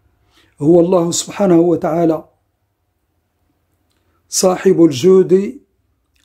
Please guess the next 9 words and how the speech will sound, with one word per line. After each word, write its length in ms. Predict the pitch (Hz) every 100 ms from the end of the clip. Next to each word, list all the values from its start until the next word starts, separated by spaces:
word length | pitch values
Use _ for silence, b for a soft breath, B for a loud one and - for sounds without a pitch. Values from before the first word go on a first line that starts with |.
| -
والفضل 680 | 170 - 185 151 175 214 262 _ _ _ _ _ _ _ _ _ _ -
والكرم، 600 | 180 170 214 196 143 127 _ _ _ _ _ _ _ _ _ _ _ _ _ _ _ _ _ _ _ _ _ _ _ _ _ _ _ _ _ _ _
وهو 320 | 170 151 175 180
مصدر 520 | 190 - 175 180 175
كل 300 | - 208 190
النعم 680 | 185 185 156 190 220 254 _ _ _ _ _ _ _ _ _ _ _ _ _ _ _ _
التي 420 | 180 175 180 208 196
نتمتع 680 | 190 196 185 165 208 175
بها 640 | 170 175 170 185 214 -